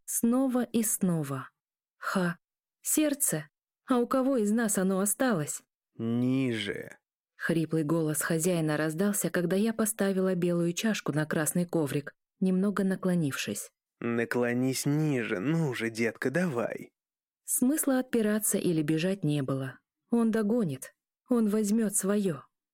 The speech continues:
Speaker 1: Выгнув спину, я выставила на показ попу, обтянутую кожаной юбкой с высоким разрезом сзади.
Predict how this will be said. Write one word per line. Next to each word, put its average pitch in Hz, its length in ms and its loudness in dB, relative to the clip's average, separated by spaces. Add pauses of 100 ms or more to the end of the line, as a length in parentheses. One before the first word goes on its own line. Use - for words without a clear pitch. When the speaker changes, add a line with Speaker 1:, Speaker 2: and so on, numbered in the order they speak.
(240)
Speaker 1:
Выгнув 247 460 2
спину, 262 340 2
я 202 180 2
выставила 190 480 0
на 180 140 0
показ 180 380 -2
попу, 214 420 -2 (260)
обтянутую 269 800 0
кожаной 202 540 2
юбкой 196 440 0
с - 100 -4
высоким 170 480 0
разрезом 185 580 0
сзади. 143 500 -4